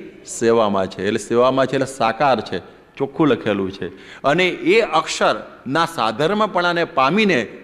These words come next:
પુરુષોત્તમની ભક્તિ કરવી, અને એ અક્ષરના સાધર્મપણાને પામેલા અનંત કોટી અક્ષર મુક્તો છે, એની પંક્તિમાં મારે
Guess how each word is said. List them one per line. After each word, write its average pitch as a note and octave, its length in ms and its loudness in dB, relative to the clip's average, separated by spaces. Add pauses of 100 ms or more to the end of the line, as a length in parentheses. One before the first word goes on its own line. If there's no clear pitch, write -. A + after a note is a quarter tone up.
પુરુષોત્તમની B2 600 2
ભક્તિ G#2 440 2 (360)
કરવી, F#2 340 0 (280)
અને C#3 180 2
એ C3 200 2
અક્ષરના C#3 480 2
સાધર્મપણાને C3+ 840 -2
પામેલા B2+ 460 -2
અનંત B2 400 -2
કોટી C3 340 0
અક્ષર B2+ 340 0
મુક્તો A#2+ 400 2
છે, - 480 -4
એની A#2+ 200 -2
પંક્તિમાં A2 600 2
મારે G#2+ 400 4